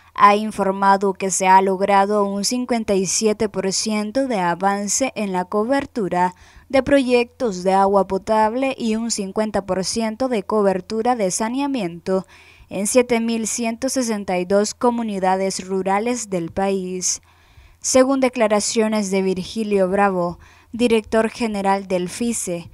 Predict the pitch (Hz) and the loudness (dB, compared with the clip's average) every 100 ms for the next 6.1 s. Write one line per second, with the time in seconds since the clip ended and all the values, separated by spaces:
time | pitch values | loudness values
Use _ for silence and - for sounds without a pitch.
0 | - _ - - 247 247 240 240 233 - | -20 _ -4 2 4 4 4 2 0 0
1 | 208 214 220 202 202 208 208 202 196 202 | -2 0 -2 -2 0 0 0 -2 -4 -2
2 | 196 180 208 202 208 196 185 - 196 190 | -4 -4 -2 -2 0 2 0 -2 -2 0
3 | 220 220 - 240 196 180 185 - 247 240 | 0 -2 -2 0 0 -2 -10 2 4 6
4 | 226 220 214 196 - 220 214 - 233 208 | 4 0 0 -2 -2 -2 -2 -2 -8 -6
5 | 190 - 196 190 196 208 220 202 175 - | -6 -4 -4 0 0 0 0 -4 -8 -8